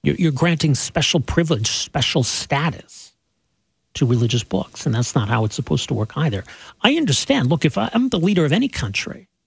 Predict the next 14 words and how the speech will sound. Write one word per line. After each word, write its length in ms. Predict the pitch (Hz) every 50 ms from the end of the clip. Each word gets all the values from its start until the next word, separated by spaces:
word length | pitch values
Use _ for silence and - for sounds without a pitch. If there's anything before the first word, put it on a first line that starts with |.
| _ _ _ _ _ _ _ _ _ _ _ _ _ _ _ _ _ _ _ _ _ _ _ _ -
uh, 40 | 123
and 240 | 123 139 - 151 160
you 80 | 165
got 160 | 156 165 143
people 220 | - 196 196 - 170
who 140 | 143 180 170
are 40 | 151
doing 360 | 120 135 175 185 175 131 123
things 480 | 113 - - 104 101 107 131 127 - -
that 100 | 131 120
are 100 | 120 123
going 240 | 120 156 185 208
to 80 | 175 170
provoke 880 | - - - 156 135 113 143 180 - - - - - - - - -